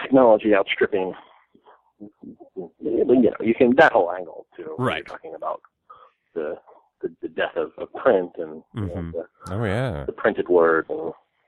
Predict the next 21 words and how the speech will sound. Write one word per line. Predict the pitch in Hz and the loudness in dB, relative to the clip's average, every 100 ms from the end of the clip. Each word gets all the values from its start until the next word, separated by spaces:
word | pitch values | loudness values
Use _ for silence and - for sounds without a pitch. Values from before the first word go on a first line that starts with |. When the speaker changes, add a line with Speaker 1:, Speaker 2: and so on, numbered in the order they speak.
| _ _ _ _ _ _ | _ _ _ _ _ _
Speaker 2:
That's | 92 107 | 0 4
Speaker 1:
these | 98 | 4
kinds | 98 95 | 2 0
Speaker 2:
right. | |
Speaker 1:
of | 85 | 0
things. | 101 - - - - 202 | -2 -2 -12 -14 2 4
I, | 190 | 6
I | 196 | 8
mean, | 202 | 10
I | 147 | 10
actually, | 262 - 170 - | 8 6 2 4
I | 135 127 | 0 0
am, | 170 233 113 - _ 117 | -2 -2 -4 -8 _ -10
uh, | 110 98 98 | -6 -6 -10
this | - 135 | -10 -6
winter, | 240 - 113 - - | -6 -8 -14 -18 -20
as | - | -8
part | 131 | -6
of | 101 | -4
the | |
Art | 98 | -4